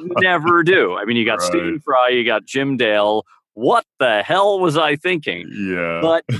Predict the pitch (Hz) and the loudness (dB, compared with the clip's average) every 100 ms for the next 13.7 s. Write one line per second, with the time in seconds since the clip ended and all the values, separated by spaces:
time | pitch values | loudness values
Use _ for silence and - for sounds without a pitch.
0 | - 185 117 120 127 - - - - - | -2 0 2 0 -4 -6 -8 -8 -6 -6
1 | 156 - _ 135 143 170 185 117 120 123 | -6 -8 _ -2 2 2 0 -2 0 0
2 | 131 120 113 110 113 107 - - 180 214 | -2 -4 -2 -2 -4 -8 -14 -4 -2 -2
3 | - 123 92 92 92 95 113 107 113 - | -2 -4 -4 -6 -6 -6 -4 -4 -4 -2
4 | 101 101 104 101 101 - 156 139 92 78 | 0 0 -2 -6 -6 -4 -4 -2 -6 -12
5 | - _ _ 113 131 113 - - 110 98 | -16 _ _ -6 -2 -2 -4 -6 -4 -4
6 | 110 - 160 104 113 110 117 123 147 190 | -6 -2 0 0 -2 -4 -4 -4 -4 -4
7 | 175 170 139 143 156 123 101 110 - - | -4 -4 -2 -4 -4 -4 -4 -6 -8 -8
8 | 165 208 233 135 76 - _ - 85 113 | -6 -4 -2 -4 -10 -14 _ -14 -6 -2
9 | 104 - 139 175 170 120 123 113 104 - | -2 -4 -4 -2 -2 -2 -4 -6 -8 -10
10 | 185 135 123 107 104 98 - 170 156 113 | -8 -6 -6 -6 -6 -6 -4 -2 0 -2
11 | - 123 107 120 117 110 - 160 175 175 | -8 -10 -4 -2 -2 -4 -4 -2 0 0
12 | 160 _ - - - - 160 151 143 151 | -2 _ -14 -12 -12 -4 -2 -2 -2 -4
13 | 143 123 113 151 120 92 101 | -4 -6 -2 0 0 -2 -6